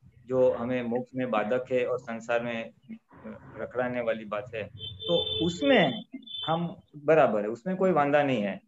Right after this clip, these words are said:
कि मुझे संसार की बात कम अच्छी लगती है तो उससे बहरास नहीं आएगी, वो तो अच्छा ही है। लेकिन उस, ए-, एक बाजू नहीं सुनना तो हमको, हमारा चित्त है कहीं पे तो उसको डालना पड़ेगा ना, तो दादा में अगर हम ढाल देते हैं,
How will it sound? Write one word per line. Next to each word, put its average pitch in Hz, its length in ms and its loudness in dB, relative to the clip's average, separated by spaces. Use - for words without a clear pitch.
कि - 180 -6
मुझे 151 280 2
संसार 151 380 -2
की 170 100 0
बात 156 280 0
कम 185 200 4
अच्छी 180 180 0
लगती 160 340 0
है 160 100 4
तो 160 180 -2
उससे 156 220 -2
बहरास 139 400 4
नहीं 156 120 -2
आएगी, 131 240 -2
वो 135 80 -4
तो 135 120 -4
अच्छा 135 220 -4
ही 110 160 0
है। 104 100 -4
लेकिन 208 580 4
उस, 151 200 -12
ए-, 151 220 -8
एक 185 220 2
बाजू 190 220 6
नहीं 160 260 4
सुनना 196 540 2
तो 185 320 2
हमको, 185 480 2
हमारा 175 560 0
चित्त 170 280 -4
है 160 220 4
कहीं 156 260 0
पे 185 120 -2
तो 180 180 0
उसको 165 200 -4
डालना 151 360 0
पड़ेगा 226 360 0
ना, 170 160 -6
तो 165 40 0
दादा 127 380 2
में 185 80 0
अगर 185 240 2
हम 170 160 0
ढाल 135 240 4
देते 135 300 -2
हैं, 104 160 -4